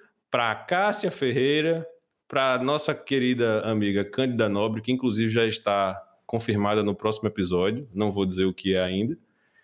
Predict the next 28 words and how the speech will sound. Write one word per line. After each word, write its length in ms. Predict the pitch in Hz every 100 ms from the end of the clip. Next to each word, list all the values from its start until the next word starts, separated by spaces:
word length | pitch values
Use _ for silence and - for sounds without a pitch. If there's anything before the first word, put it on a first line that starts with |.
| _ _
Pra 140 | 135
o 120 | 131 117
Ítalo, 380 | 123 - 170
que 100 | 139
foi 140 | - 120
o 60 |
primeiro 280 | 113 110 110
que 120 | 110
com-, 280 | 107 107 107
que 140 | - 101
comentou, 720 | 107 104 95 117 156 165 - _ -
e 80 |
pra 160 | 123 156
o 120 | 165
Marlon 400 | 135 143 156 160
Carlos, 640 | 156 127 117 127 143 - -
que 200 | 139 135
já 140 | 156
são 240 | - 110
seguidores 560 | 110 135 127 98 95 98
do 100 | 98
perfil 460 | - 107 - 95 98
lá. 340 | 87 90 107 - _ _ _ _ _
E 560 | 107 101 107 107 107 104
foi 400 | 104 104 110 120
orgânico, 680 | 117 117 104 127 151 - -
porque 240 | 101 - 104
eu, 320 | 101 90